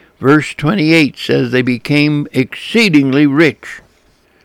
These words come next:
So these were the circumstances when Jared and Mahonri Moriancumer passed to their eternal reward.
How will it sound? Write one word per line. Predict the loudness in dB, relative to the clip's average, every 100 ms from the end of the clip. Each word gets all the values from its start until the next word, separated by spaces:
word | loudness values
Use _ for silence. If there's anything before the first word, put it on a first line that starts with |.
| -2
So | 2 4
these | 4 2 0
were | 0 0
the | 0
circumstances | 4 2 4 -2 -2 0 0 0 -2 0
when | -2 -2
Jared | 0 2 4 4
and | 2 2
Mahonri | 0 2 2 2 2 0
Moriancumer | 0 0 2 0 0 -2 -4 -4 -4 -4
passed | -4 -2 -2 -6 -2
to | 0
their | 2 4 4
eternal | 0 -2 -2 0 -2
reward. | -2 -2 0 -2 -4 -12 -18